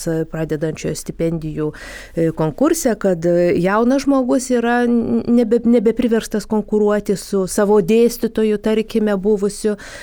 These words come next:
ir kad, e, vyresni žmonės irgi turi šansą keisti profesijos tokį profilį, nu, gal ne visai profesiją, bet, sakykim, profilį.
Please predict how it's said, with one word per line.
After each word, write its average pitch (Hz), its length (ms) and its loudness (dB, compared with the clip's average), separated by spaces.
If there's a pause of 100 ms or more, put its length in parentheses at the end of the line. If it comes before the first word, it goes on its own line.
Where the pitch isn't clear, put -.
(180)
ir 196 320 2
kad, 185 380 0
e, 185 180 4
vyresni 185 440 0
žmonės 190 480 -2
irgi 190 220 -2
turi 185 240 -2
šansą 185 460 -4
keisti 190 460 -2 (760)
profesijos 185 640 -4
tokį 170 280 -8
profilį, 151 500 0
nu, 151 100 -4
gal 165 180 -2
ne 160 80 -2
visai 294 280 0
profesiją, 175 500 -2
bet, 160 100 -6
sakykim, 170 360 -6
profilį. 143 480 -8